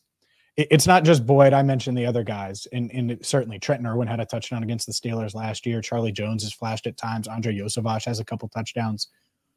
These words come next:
But you start there with a veteran, obviously a proven commodity. And Jake Browning completed, I believe it was, uh, passes to eleven different receivers last week, uh, or pass catchers. That includes the running backs. That includes a couple tight ends.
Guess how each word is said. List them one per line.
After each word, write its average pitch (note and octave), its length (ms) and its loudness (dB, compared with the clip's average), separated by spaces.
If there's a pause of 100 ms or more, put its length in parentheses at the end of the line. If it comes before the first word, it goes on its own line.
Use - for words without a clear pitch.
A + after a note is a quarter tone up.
(260)
But C3+ 200 4
you C3+ 100 4
start D3 440 6
there G#2 460 0 (420)
with C3 300 8
a B2 60 4
veteran, A2 640 2
obviously B2 500 4
a G#2+ 60 0
proven A#2 340 2
commodity. G#2 640 -4 (580)
And A#2 560 2 (520)
Jake E3 240 6
Browning F#3+ 300 6
completed, C#3 360 4
I B2 140 0
believe E3+ 180 6
it C3+ 80 2
was, A#2+ 160 -4 (140)
uh, G#2+ 240 -6 (180)
passes C3+ 300 0
to C3 120 0
eleven A#2+ 380 0
different C3+ 280 -2
receivers A2+ 600 -4 (380)
last G#2+ 260 -6
week, F#2+ 260 -16 (320)
uh, A2 120 -4
or G#2+ 100 -6
pass B2+ 260 2
catchers. - 480 -10
That B2 120 -2
includes B2 320 2
the B2+ 80 2
running A#2 180 0
backs. A2+ 240 -2
That A2 140 -6
includes A2 300 -4
a - 20 -8
couple G#2+ 260 -8
tight G#2+ 220 -6
ends. B2+ 380 -2